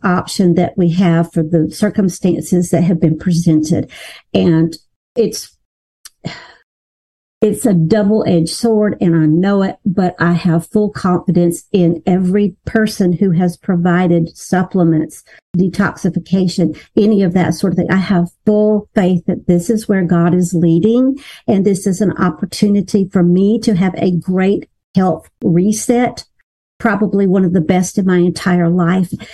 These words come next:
And Tim, I cannot tell you how much of a blessing that is and how much I'm looking forward to that, because, you know, I thought I was taking care of myself. Obviously, I haven't. And so this is a time for me to finally,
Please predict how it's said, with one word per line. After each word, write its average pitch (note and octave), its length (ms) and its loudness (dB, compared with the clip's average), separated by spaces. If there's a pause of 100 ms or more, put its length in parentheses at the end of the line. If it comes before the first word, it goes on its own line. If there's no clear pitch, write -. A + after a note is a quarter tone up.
(140)
And G3+ 160 0
Tim, G3+ 240 0
I F3+ 80 2
cannot G3+ 400 0
tell G3 160 0
you F3+ 160 2
how F#3 140 -2
much F3 240 0
of F3+ 80 -4
a F3 80 2
blessing E3+ 600 0
that A#3 340 0
is D#3+ 420 2 (240)
and F3+ 160 0
how G#3 140 0
much F#3+ 260 0
I'm G3+ 160 2
looking F#3+ 300 0
forward F#3 400 -2
to F#3 160 -2
that, D#3 360 -2
because, F3+ 540 0 (240)
you G#3 120 2
know, G#3 360 0
I F3 120 0
thought F3+ 220 0
I F#3+ 60 0
was F#3+ 160 0
taking F3+ 320 0
care F#3 240 0
of F3 80 -2
myself. F3+ 600 0 (400)
Obviously, F3+ 500 0
I D#3 120 0
haven't. G3 640 -2 (200)
And F#3 160 0
so F3 160 0
this G3 220 0
is F3 120 2
a F3 80 0
time F3+ 360 0
for F3 160 0
me F#3+ 580 2
to F3+ 140 0
finally, F3 720 0